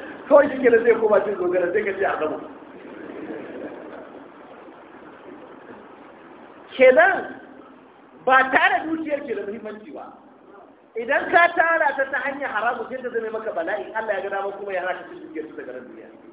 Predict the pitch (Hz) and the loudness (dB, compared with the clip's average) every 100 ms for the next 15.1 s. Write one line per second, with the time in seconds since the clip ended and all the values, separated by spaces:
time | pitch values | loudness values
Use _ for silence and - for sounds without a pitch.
0 | - - - - 214 226 214 202 165 185 | -20 -20 -20 -8 -6 -6 -6 -6 -4 0
1 | 165 175 160 - 143 135 135 117 - - | 0 0 -2 -2 -6 -8 -8 -6 -8 -8
2 | - - - - - - - - - - | -12 -14 -16 -16 -16 -18 -18 -20 -20 -20
3 | - - - - - - 330 330 330 330 | -20 -20 -20 -20 -10 4 4 6 2 4
4 | 294 285 285 240 247 330 381 381 370 294 | 2 2 2 2 6 6 6 6 4 0
5 | - 277 269 240 - 233 226 311 392 370 | 0 -2 0 -2 -2 -2 -2 -2 -2 -4
6 | 269 247 208 - 196 143 - - - - | -4 -2 -2 -4 -8 -8 -14 -18 -20 -20
7 | - - - - - - 170 240 269 320 | -20 -20 -20 -20 -20 -12 0 4 6 6
8 | 359 339 311 294 269 320 349 349 320 - | 6 4 4 4 4 4 4 2 -4 -4
9 | 370 - 262 262 233 175 - - - - | -4 -4 -6 -8 -10 -12 -14 -16 -20 -20
10 | _ - - - 277 277 403 392 - 311 | _ -20 -8 -2 0 2 2 4 4 4
11 | 285 202 185 180 175 - - - - - | 0 -6 -4 -4 -6 -10 -18 -20 -20 -6
12 | 262 294 294 339 415 381 330 285 311 320 | 4 6 6 6 4 0 0 0 -2 -6
13 | 339 302 277 269 226 262 269 269 214 220 | -6 -4 -4 -2 -4 -2 -4 -2 -2 -2
14 | 214 185 165 180 180 151 139 143 143 123 | -2 -4 -4 -4 -4 -6 -10 -12 -12 -14